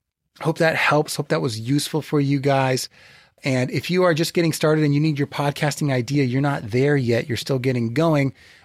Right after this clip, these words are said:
uh, go back to episode one fifty where I give you guys ten podcasting ideas for beginners. Uh, it's all right there for you guys to check out. And, uh, if you got a podcast idea, you're still struggling trying to figure that out,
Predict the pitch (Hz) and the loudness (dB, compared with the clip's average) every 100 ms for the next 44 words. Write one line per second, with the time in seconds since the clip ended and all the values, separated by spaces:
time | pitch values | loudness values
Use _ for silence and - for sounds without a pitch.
0 | - 123 120 165 190 180 214 147 165 175 | -6 -4 0 0 0 0 -2 0 0 2
1 | 156 147 156 - 170 165 127 123 127 131 | 2 2 0 2 -2 0 0 2 2 2
2 | 135 147 139 131 - 147 151 - 147 147 | 0 2 2 2 0 -2 -2 -4 -4 -2
3 | 151 135 143 131 120 123 113 - - 131 | -2 -2 -2 -2 -2 -2 -2 -4 -2 -2
4 | 123 123 117 117 113 - - - _ _ | 0 -2 0 0 0 -2 -8 -20 _ _
5 | 117 110 - - 147 131 127 123 120 - | -2 -2 -2 -4 0 2 0 0 -2 -2
6 | 123 113 110 110 - 120 120 110 - _ | -2 -2 -2 -4 -4 -4 -2 -4 -6 _
7 | _ _ _ _ _ - 131 131 123 135 | _ _ _ _ _ -4 0 0 0 2
8 | 131 - - 160 170 170 160 156 - 143 | 2 2 0 2 2 2 0 0 0 0
9 | 147 131 135 139 131 131 - 165 139 160 | 0 0 2 2 2 -2 0 -2 0 0
10 | 143 143 147 139 139 139 139 135 139 | 2 2 0 0 0 0 2 2 0